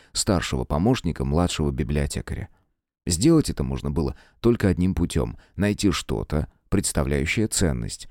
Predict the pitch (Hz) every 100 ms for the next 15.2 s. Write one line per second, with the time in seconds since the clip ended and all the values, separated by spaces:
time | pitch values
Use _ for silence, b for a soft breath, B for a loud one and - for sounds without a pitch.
0 | b - - 151 185 139 120 - 107 98
1 | - 95 98 104 104 104 131 98 95 -
2 | 90 73 76 104 107 131 - 92 95 85
3 | 85 - 151 - 110 87 82 104 87 85
4 | 131 101 95 b b b - 123 120 92
5 | 85 55 87 123 131 90 73 71 71 -
6 | 67 67 - 71 53 52 - 58 57 b
7 | b b - 139 165 143 76 50 - -
8 | 78 98 87 82 90 110 107 57 - -
9 | - 92 104 135 90 60 53 60 b b
10 | 87 95 104 - 73 69 64 117 113 80
11 | 87 90 80 - 80 - 71 76 69 -
12 | 78 80 64 - 55 - b b 87 85
13 | 87 85 69 117 101 - 71 78 - -
14 | 98 78 65 71 95 90 - 76 71 80
15 | 113 85